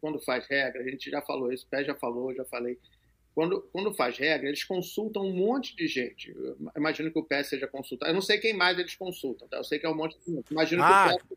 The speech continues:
Speaker 1: Pé
Speaker 2: é cada, cada regra um é consultado pra ninguém ter conflito, pra depois não falar que vo-, "Ah, eu votei", pra não saber quem
Speaker 1: Não,
Speaker 2: votou.
Speaker 1: mas aí eu, eu,
Speaker 2: Entendeu?
Speaker 1: eu votei e eu sei que eu fui o único que votou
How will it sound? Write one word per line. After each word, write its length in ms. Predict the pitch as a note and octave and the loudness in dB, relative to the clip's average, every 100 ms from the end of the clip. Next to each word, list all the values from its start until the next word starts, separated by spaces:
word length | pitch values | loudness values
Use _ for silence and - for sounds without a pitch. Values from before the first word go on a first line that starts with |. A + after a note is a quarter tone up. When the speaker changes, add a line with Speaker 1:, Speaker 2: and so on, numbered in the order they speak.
| - - | -8 2
Speaker 1:
Pé 80 | C3+ | 2
Speaker 2:
é 40 | |
cada, 460 | - E3 F#3 F#3+ D3 | 6 6 8 6 4
cada 460 | - F#3 G#3+ G3+ | 4 6 8 6
regra 420 | C#3 E3 G3+ G3 | 6 6 6 6
um 180 | F3+ G#3+ | 6 4
é 60 | G#3 | 2
consultado 560 | G#3 G3 F#3+ - F3 | 2 2 0 4 4
pra 160 | F3 F3+ | 4 4
ninguém 240 | E3+ F3+ | 4 2
ter 140 | F3+ F#3 | 2 2
conflito, 500 | G#3 - D3 B2+ - | 2 2 2 2 2
pra 100 | B2 | 0
depois 220 | B2 C#3+ | 2 0
não 60 | D3 | 0
falar 300 | C#3+ C3 C3+ | 2 2 2
que 180 | C#3+ B2+ | 0 0
vo-, 220 | B2+ B2+ - - | 2 0 -2 4
"Ah, 140 | E3 | 6
eu 80 | F3+ | 6
votei", 400 | D#3+ D3 E3+ F3 | 4 0 2 4
pra 140 | D#3+ | 4
não 40 | E3+ | 4
saber 320 | F3+ D#3 E3+ | 4 4 2
quem 140 | - | 2
Speaker 1:
Não, 160 | F3 E3+ | 2 2
Speaker 2:
votou. 80 | C#3+ D3+ | 4 4
Speaker 1:
mas 20 | |
aí 240 | D#3 G#3 | 4 4
eu, 200 | G#3+ - F3 | 4 2 4
eu, 260 | F#3 B3 | 8 6
Speaker 2:
Entendeu? 200 | A#3+ F3 C#3+ | 6 6 8
Speaker 1:
eu 40 | |
votei 600 | C4+ - E3 D#3 F3 A3 | 6 2 2 4 4 2
e 80 | E3+ | 4
eu 140 | F#3 F#3+ | 6 6
sei 260 | - A3+ | 4 2
que 80 | G#3+ | 2
eu 80 | F#3 | 0
fui 160 | A3 | 0
o 100 | A#3 A3+ | 0 2
único 420 | G#3 B3 C4+ - | 4 4 0 -6
que 140 | B3+ | -6
votou 680 | - A#3 - - D#3 E3+ A3+ | 0 2 2 2 4 4 0